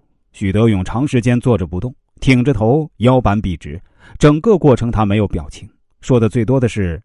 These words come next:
“没意见”三个字。即便到了生死关头，他的平静也有些出人意料。“讲对不起没用，希望法庭从重从快处罚，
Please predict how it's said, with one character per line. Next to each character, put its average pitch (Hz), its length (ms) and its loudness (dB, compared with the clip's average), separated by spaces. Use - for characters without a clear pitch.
“没 110 200 2
意 151 360 -2
见” 78 280 -8
三 87 180 -6
个 80 80 -10
字。 - 160 -18
即 131 180 4
便 120 160 4
到 113 140 2
了 104 120 2
生 139 380 -4
死 85 320 -10
关 127 240 0
头， 101 340 -4
他 175 120 0
的 156 100 -2
平 127 280 -4
静 156 180 0
也 165 200 4
有 147 120 -2
些 151 160 -2
出 208 240 -6
人 127 240 0
意 131 160 -4
料。 135 160 -4
“讲 78 220 -4
对 104 120 0
不 85 60 -4
起 76 260 -10
没 90 140 -4
用， 107 160 -2
希 - 140 -8
望 98 160 0
法 90 160 -6
庭 101 160 -4
从 110 220 -6
重 104 320 -2
从 127 160 -4
快 135 180 0
处 90 120 -10
罚， - 300 -18